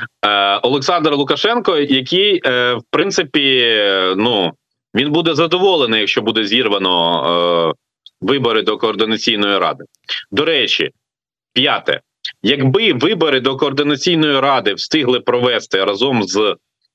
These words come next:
так званим єдиним днем голосування, це було б непогано, це б дозволило привернути більше уваги до цього процесу. Шосте. Я бачу, що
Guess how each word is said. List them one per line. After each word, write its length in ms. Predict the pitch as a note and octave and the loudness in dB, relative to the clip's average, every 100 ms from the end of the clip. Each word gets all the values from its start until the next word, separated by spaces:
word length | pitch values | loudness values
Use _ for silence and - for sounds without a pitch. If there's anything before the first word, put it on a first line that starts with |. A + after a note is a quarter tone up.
| _ | _
так 160 | A2+ | -6
званим 480 | G#2+ A#2 C#3+ B2 G#2+ | -2 0 0 0 0
єдиним 540 | F#2+ A#2+ C#3 C3 A2 F#2+ | -2 -2 0 0 0 0
днем 240 | A#2 A2+ | 0 0
голосування, 800 | G#2 G#2+ G2+ A#2 E3+ C4 G3 F#2+ - _ _ _ | 0 0 -2 0 0 0 0 -2 -6 _ _ _
це 140 | - | -4
було 220 | G#3 A3 G#3 | 0 0 2
б 60 | |
непогано, 580 | F#3 F3+ D#3+ C3 A#2+ C3+ | 0 0 0 0 2 0
це 140 | C3 | -2
б 40 | C#3 | -2
дозволило 640 | B2+ A#2+ C#3+ F#3 F#3 F3 - _ - - - | -2 0 2 4 2 0 -6 _ -14 -12 -4
привернути 560 | C#3+ C#3+ C#3+ D#3+ F3 | -2 0 0 0 0
більше 360 | C#3 D#3 D3+ D#3+ | -2 -2 0 0
уваги 380 | E3 F3 B2 G#2 | 2 2 2 0
до 120 | G2+ | -2
цього 260 | - G2 | 0 0
процесу. 520 | F2 G2+ - D#2 - - _ _ _ _ _ _ _ | 0 -4 -2 -4 -4 -10 _ _ _ _ _ _ _
Шосте. 540 | - G#3 E3 - - - _ _ - - _ | 0 2 2 0 -4 -4 _ _ -14 -14 _
Я 160 | A2 E3+ | 0 0
бачу, 420 | F3 B3 B3 G3+ | 2 0 2 2
що 600 | - - F3 F3 E3 D3 | 2 2 4 4 4 2